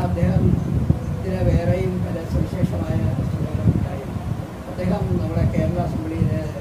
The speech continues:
എം എൽ എ ആയിരുന്നു. അവിടെ നിന്ന് അദ്ദേഹം, ആ, എം എൽ എ സ്ഥാനം അദ്ദേഹം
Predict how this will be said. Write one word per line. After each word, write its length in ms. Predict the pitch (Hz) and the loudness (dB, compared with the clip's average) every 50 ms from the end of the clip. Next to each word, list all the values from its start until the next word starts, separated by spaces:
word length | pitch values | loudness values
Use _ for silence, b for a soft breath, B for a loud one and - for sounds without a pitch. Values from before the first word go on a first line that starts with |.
| - - - - | -2 0 2 2
എം 80 | - - - | 2 2 4
എൽ 60 | - - 165 | 2 2 0
എ 20 | 311 | -2
ആയിരുന്നു. 300 | 302 - - - - - - - - - - - - - - - - - - - - - - - - - - - - - | -2 0 0 2 2 2 2 4 2 2 2 2 -4 -4 -4 -4 -2 -4 -2 -2 0 0 0 0 -2 -4 -2 2 6 6
അവിടെ 200 | 254 - - 175 - | 6 6 6 4 2
നിന്ന് 200 | 196 185 180 180 180 - | 2 0 -2 -2 0 0
അദ്ദേഹം, 320 | - - - - - - - - - - - - - | 0 0 0 0 0 0 0 2 2 2 4 2 2
ആ, 20 | - - - - - - - - - - - - - - - - - - - - - - - - - - - | 2 2 2 2 2 4 2 0 -2 -2 -6 -8 -8 -6 -4 -2 -2 -2 -2 -2 -2 0 0 0 0 0 -2
എം 80 | - 175 | 0 0
എൽ 60 | 170 - - | 0 0 0
എ 20 | - | 0
സ്ഥാനം 280 | - 156 156 - - 180 - - | 0 0 0 0 0 0 -2 -2
അദ്ദേഹം 260 | - - - - | -2 -2 -2 -2